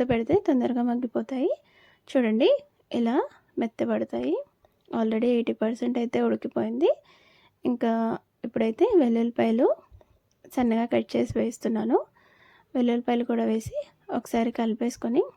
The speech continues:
స్టవ్ ఆఫ్ చేసుకుంటే మనం వీటిని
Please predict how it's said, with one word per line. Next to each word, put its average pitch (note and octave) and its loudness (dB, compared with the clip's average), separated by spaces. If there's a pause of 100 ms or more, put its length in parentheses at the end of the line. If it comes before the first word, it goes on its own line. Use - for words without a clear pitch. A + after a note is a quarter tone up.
(580)
స్టవ్ B3 0
ఆఫ్ A3+ -4
చేసుకుంటే A#3 -2 (760)
మనం A#3 4 (680)
వీటిని A#3+ 2